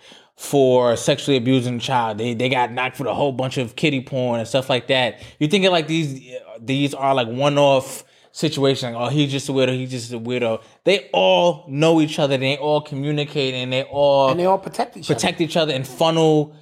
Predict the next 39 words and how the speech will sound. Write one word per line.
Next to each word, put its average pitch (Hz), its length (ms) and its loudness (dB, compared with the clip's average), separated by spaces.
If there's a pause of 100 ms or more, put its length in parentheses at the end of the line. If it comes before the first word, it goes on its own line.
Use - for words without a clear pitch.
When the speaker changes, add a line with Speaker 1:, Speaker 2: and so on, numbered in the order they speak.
(320)
Speaker 1:
uh, 131 340 2
you 156 120 2
know, 135 200 4
people 147 440 -2
their 139 240 2
way 139 240 0
and 135 120 -2
stuff 135 240 -2
like 123 180 -2
that 127 180 0
as 117 100 -6
well. 127 260 0
So 127 220 0
this, 113 260 -8
uh, 131 200 0
this 139 180 -4
movie, 160 540 2 (500)
uh, 120 440 0 (260)
uh, 113 260 -6
what's 135 180 -8
it - 40 -18
called? 175 220 -2 (340)
Song 143 260 -2
of 139 80 0
Freedom? 151 220 0
Speaker 2:
Song 170 320 2
of 180 120 0
Freedom, 190 280 2
I 175 80 2
believe 180 280 2
it's 185 140 -8
called. 190 480 -2
Speaker 1:
Uh, 110 60 -12
Sound 143 320 0
of 139 80 0
Freedom? 156 360 2
Speaker 2:
Sound 165 360 -2
of 165 100 -2
Freedom. 180 380 -4